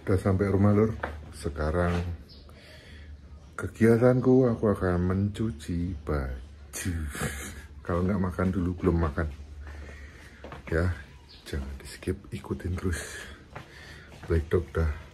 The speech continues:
bersih. Udah kinclong ya.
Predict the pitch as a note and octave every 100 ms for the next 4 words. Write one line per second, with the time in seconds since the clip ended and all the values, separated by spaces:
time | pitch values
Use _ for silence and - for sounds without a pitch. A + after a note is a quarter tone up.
0 | - - - D2 G2+ - - - - -
1 | - - - - - - - - - -
2 | - - - - - - - E2+ D2 -
3 | E2+ F2+ F#2 E2 E2